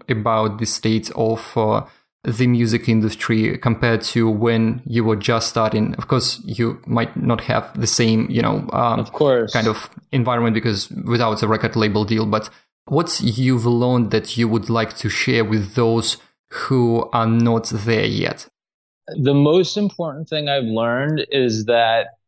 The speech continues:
Speaker 2: anything goes in the music industry. There is no formula for success. If you look at the Billboard one hundred, you'll see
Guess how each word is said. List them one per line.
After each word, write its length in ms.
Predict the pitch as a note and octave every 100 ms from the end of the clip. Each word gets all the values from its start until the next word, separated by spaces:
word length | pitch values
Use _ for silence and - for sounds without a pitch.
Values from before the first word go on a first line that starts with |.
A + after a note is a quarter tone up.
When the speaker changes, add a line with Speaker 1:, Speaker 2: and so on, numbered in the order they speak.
| _ _ _
Speaker 2:
anything 760 | F3 F3 G3 G3+ F#3+ G3 F3+ C3
goes 720 | C3+ A#2 D#2 D#2+ - - - _ _ -
in 120 | C#3+
the 80 | C#3+
music 400 | C3 B2+ G#2+ G#2
industry. 640 | G#2 G2 - - - -
There 440 | B2+ A#2+ D3 F#3 F3+
is 240 | E3 B2+
no 720 | C3+ C#3+ D3 D#3+ F3 F3+ F3 _ _ _ _ -
formula 720 | E3 F3 E3+ C#3+ A#2+ A2+ G#2+ -
for 100 | A#2+
success. 880 | A2+ A#2+ A2 - C#3+ F2 - - - _ _ _ -
If 180 | C3
you 160 | C#3 D#3
look 280 | D3+ F3+ F#3+
at 340 | F#3 F#3 F3+ -
the 340 | C#3+ D3 C3+ A#2
Billboard 720 | D#3 E3+ D3+ C3+ C3 A#2+ A#2+
one 180 | C3+ C#3
hundred, 560 | C#3 D3+ B2+ A2 D2 - _ _ _
you'll 460 | - E3 D#3 D#3+ D3+
see 640 | - - F#3 F3+ E3+ -